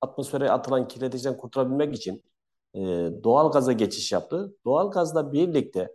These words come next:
ülkemizdeki şehirlerdeki hava kirliliği önemli oranda iyileşti. Hava kirliliği azaldı. Havamızın kalitesi arttı. Ee, ama bununla beraber, örnek veriyorum, İstanbul'da bugün beş milyona yakın araç var.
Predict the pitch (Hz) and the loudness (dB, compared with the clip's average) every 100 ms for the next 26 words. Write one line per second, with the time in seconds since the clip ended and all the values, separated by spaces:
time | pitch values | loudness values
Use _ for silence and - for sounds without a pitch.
0 | _ _ _ _ _ _ _ _ 147 156 | _ _ _ _ _ _ _ _ -8 -2
1 | 170 160 147 160 160 175 - - 135 151 | 0 0 0 -2 -2 -6 -8 -8 -4 0
2 | 151 143 143 143 135 165 165 147 123 139 | 0 2 0 -2 2 2 2 -2 -4 -4
3 | - - _ _ - 139 165 196 226 - | -6 -10 _ _ -2 2 2 2 -2 2
4 | 143 127 120 123 220 - _ _ _ _ | 4 4 4 0 -2 -6 _ _ _ _
5 | _ - 165 147 131 110 - 127 - 127 | _ -2 0 4 4 2 -4 -6 -4 0
6 | 143 143 139 131 127 123 117 117 101 127 | 0 0 -4 0 2 2 2 0 -2 -4
7 | 131 131 131 - 131 - 117 - 110 117 | -4 -4 -6 -8 -8 -6 -8 -4 2 2
8 | - - 123 - _ _ _ _ - 101 | 2 -4 -6 -6 _ _ _ _ -8 -4
9 | 92 85 - 165 135 165 254 208 156 117 | -2 -2 0 0 0 2 2 4 6 4
10 | 90 101 - _ _ _ _ _ - 180 | 2 -6 -12 _ _ _ _ _ -8 -6
11 | 220 160 151 - 175 175 175 170 170 131 | -2 -2 -2 -2 -2 0 -2 -2 -2 0
12 | 180 196 - 160 151 151 147 143 185 127 | 0 -2 -2 -4 0 0 0 -2 -8 0
13 | 127 - 85 - | 0 0 -8 -12